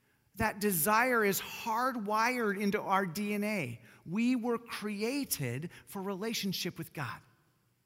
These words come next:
But we aren't there yet, which begs the question, why? Now, let me talk to those of you who follow Christ for a moment. Everyone else, this doesn't apply to you. You can just take a break for a bit.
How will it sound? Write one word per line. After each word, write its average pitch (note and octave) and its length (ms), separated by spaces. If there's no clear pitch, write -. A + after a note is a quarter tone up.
But G#3+ 140
we B3+ 100
aren't C4 280
there B3 260
yet, F#3 480
which - 240
begs B3 300
the B3 100
question, F#3+ 640
why? G#3 360
Now, G3+ 220
let C4+ 220
me D4+ 120
talk G#3 360
to G3+ 100
those F#3+ 320
of E3 140
you E3+ 180
who D3+ 120
follow C#3+ 320
Christ - 440
for B2+ 140
a A#2+ 60
moment. A#2 440
Everyone B3 460
else, G3+ 240
this G#3 200
doesn't A#3+ 240
apply F#3+ 340
to F3+ 60
you. F3 320
You D3+ 120
can G3+ 120
just F#3+ 200
take F#3+ 140
a G3+ 60
break D3+ 280
for D#3+ 140
a C#3+ 60
bit. B2 240